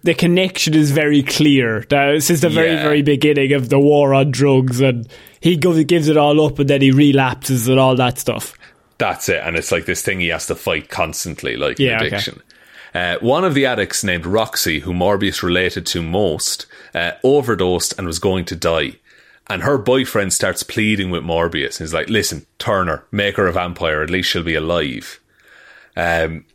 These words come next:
Speaker 2: however, during the overdose, she had gone too long without breathing, and when Morbius fed upon her,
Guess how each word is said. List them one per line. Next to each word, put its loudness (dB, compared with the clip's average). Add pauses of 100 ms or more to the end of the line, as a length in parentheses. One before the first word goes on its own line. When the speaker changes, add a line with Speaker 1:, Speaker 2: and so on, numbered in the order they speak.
(220)
Speaker 2:
however, 0
during 2
the 2
overdose, 2
she -2
had -4
gone -2
too 2
long 0
without -2
breathing, -2
and -8
when -6
Morbius 0
fed -2
upon -4
her, -2